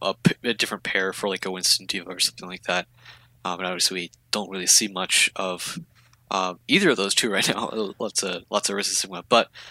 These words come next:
um, to, to have that kind of flexibility, maybe they, they come up with some kind of rotation. Um, you, you, you kinda have to imagine that your, your two Swedes are gonna,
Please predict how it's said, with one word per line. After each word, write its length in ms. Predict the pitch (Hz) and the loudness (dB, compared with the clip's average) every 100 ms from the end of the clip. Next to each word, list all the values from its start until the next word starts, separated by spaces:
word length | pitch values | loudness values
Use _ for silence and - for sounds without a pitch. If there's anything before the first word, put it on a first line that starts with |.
| - - | -12 2
um, 260 | 113 101 101 | 4 4 2
to, 140 | 139 | 2
to 220 | - - | 2 2
have 140 | 139 160 | 4 4
that 100 | 139 | 4
kind 100 | 123 | 2
of 60 | |
flexibility, 420 | - 113 - 120 98 90 - | 0 -2 0 0 0 -4 -4
maybe 220 | 95 98 | -2 0
they, 420 | 98 98 98 - - | 4 4 4 0 -4
they 420 | 95 92 90 90 | -2 -2 -2 -2
come 200 | - 101 | -4 -6
up 120 | 95 | -4
with 100 | 95 | -2
some 160 | - 98 | -2 -2
kind 140 | 92 | -8
of 60 | 90 | -6
rotation. 540 | 90 107 110 - 107 - - - - - | -2 2 4 2 0 -12 -20 -20 -20 -2
Um, 380 | 104 98 95 95 _ _ - | 2 4 4 -2 _ _ -8
you, 260 | 107 101 - | -6 -6 -10
you, 200 | - 110 - | -12 -12 -12
you 180 | - | -8
kinda 200 | 104 107 | -4 -2
have 160 | 98 98 | -2 -2
to 100 | - | -2
imagine 400 | 95 95 92 92 | -2 -2 -4 -4
that 260 | 92 - - | -6 -4 -2
your, 300 | 92 90 90 - - - | -2 -4 -8 -20 -20 -12
your 140 | 110 | -10
two 340 | - - - - | -8 -6 0 2
Swedes 420 | - 104 202 - | 2 0 -2 -4
are 80 | 190 | -4
gonna, 300 | 190 185 | -4 -6